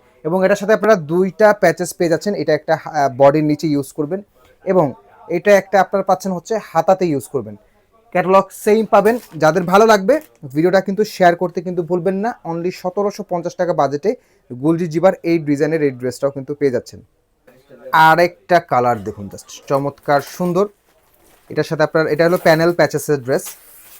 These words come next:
যেগুলো ইন্সপায়ারের ডিজাইন, এগুলো কিন্তু মূলত ইন্সপায়ারের ডিজাইন, হ্যাঁ। বাজেট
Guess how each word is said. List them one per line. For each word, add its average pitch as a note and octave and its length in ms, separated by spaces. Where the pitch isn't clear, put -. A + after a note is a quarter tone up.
যেগুলো C#3+ 220
ইন্সপায়ারের D3 600
ডিজাইন, C3+ 280
এগুলো C3+ 220
কিন্তু C#3+ 260
মূলত C#3 260
ইন্সপায়ারের C3+ 580
ডিজাইন, A#2+ 280
হ্যাঁ। G#3+ 180
বাজেট D3+ 400